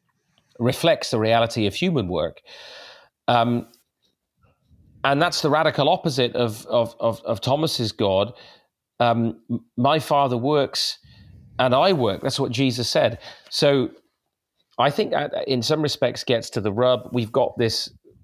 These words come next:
illegitimate move from the finite to, to the infinite, from the, from, from the,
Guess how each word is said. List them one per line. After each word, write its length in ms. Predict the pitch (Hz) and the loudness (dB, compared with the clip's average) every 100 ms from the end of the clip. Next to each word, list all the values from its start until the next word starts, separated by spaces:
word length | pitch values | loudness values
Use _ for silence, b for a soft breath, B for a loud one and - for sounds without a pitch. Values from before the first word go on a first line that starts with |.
| - | 0
illegitimate 760 | 151 170 131 147 127 113 - | 2 2 2 -2 0 -2 0
move 400 | 110 110 110 104 | 0 0 0 -2
from 180 | - 104 | -4 -6
the 60 | |
finite 600 | 98 - 117 110 107 - | -4 0 0 2 0 -2
to, 120 | - - - - | -8 -16 -16 -12
to 80 | 101 | -6
the 160 | 95 | -2
infinite, 480 | 110 113 110 110 - | 0 -2 -2 -2 -4
from 280 | - 101 92 | -6 -6 -4
the, 200 | 101 98 - | -2 -4 -6
from, 260 | - 95 | -12 -12
from 220 | - 107 | -12 -10
the, 120 | 95 | -10